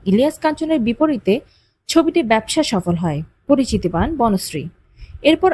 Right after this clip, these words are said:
আরও গোটা দশেক সিনেমায় অভিনয় করেন। নায়ক মান্না আমিন খান রুবেলের বিপরীতেও নায়িকা হিসেবে অভিনয় করেন বনশ্রী। রূপালী পর্দার মতো জীবনও হয়ে ওঠে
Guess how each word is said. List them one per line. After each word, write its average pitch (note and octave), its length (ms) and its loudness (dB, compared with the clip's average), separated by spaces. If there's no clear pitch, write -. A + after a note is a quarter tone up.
আরও C#4+ 280 2
গোটা D4 360 2
দশেক A#3+ 320 -2
সিনেমায় G3 520 0
অভিনয় G#3+ 340 2
করেন। D3 300 -4
নায়ক D4 380 2
মান্না A3+ 440 2
আমিন B3 280 0
খান D#4 300 -2
রুবেলের A#3+ 440 2
বিপরীতেও A3+ 640 0
নায়িকা A#3+ 360 0
হিসেবে D4+ 460 0
অভিনয় A#3+ 480 0
করেন F3 260 2
বনশ্রী। E3 500 -2
রূপালী F#3+ 320 4
পর্দার G#3 440 2
মতো D#4 240 0
জীবনও C#4 460 0
হয়ে G#3 280 2
ওঠে G3 200 -4